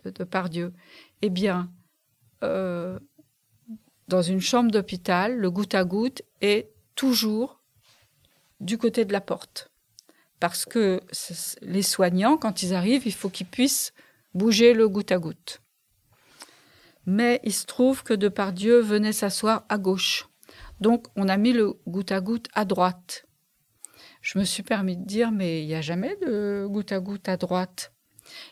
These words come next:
Et là, Truffaut a dit, « Non, mais il faut que le spectateur comprenne tout de suite que le goutte à goutte, c'est Fanny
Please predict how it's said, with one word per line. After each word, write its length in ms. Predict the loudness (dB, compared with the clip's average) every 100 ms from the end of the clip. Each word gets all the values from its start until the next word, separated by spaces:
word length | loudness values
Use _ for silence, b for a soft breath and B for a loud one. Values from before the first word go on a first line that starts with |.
| B
Et 40 | -2
là, 140 | -2
Truffaut 360 | -2 -8 -2 -2
a 60 |
dit, « 220 | -2 -6 -10 _ _ -6
Non, 200 | -6 -6 -10 -6
mais 100 | -4
il 60 |
faut 160 | -4 -8
que 80 | -6
le 60 |
spectateur 580 | -6 -6 -4 -4 -4 -4
comprenne 400 | -4 -2 -2 -4
tout 140 | -2
de 80 | -2
suite 380 | -2 -4 -6 -20 _
que 140 | -6
le 160 | -2 -2
goutte 240 | -2 -2
à 80 | -4
goutte, 400 | -4 -8 -8 -20 _ _ _ _ _ _ -14
c'est 260 | -6 -2
Fanny 500 | -2 0 4 4 2